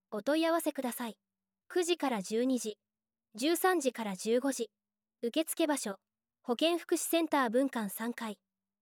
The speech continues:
各種がん検診、結核検診は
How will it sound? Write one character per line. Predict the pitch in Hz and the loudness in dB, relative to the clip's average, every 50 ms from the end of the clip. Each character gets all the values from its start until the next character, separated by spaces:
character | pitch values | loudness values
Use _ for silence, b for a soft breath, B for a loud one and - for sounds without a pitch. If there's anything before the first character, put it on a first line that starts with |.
| _ _ | _ _
各 | - 339 349 - - | -2 -2 -2 -2 -2
種 | - 302 | -2 -2
が | - 240 214 208 | 0 0 -2 -2
ん | 190 | -4
検 | - 226 233 226 | -4 -4 -4 -4
診、 | - - 240 220 214 - _ _ _ _ _ _ _ _ _ | -2 -4 -4 -4 -6 -8 _ _ _ _ _ _ _ _ _
結 | - 269 240 - | 0 0 0 2
核 | - 320 320 - | 2 0 -2 0
検 | - - 339 339 | 0 0 2 2
診 | 302 - 285 269 233 | 2 2 0 0 2
は | 208 190 185 - | 0 -2 -4 -8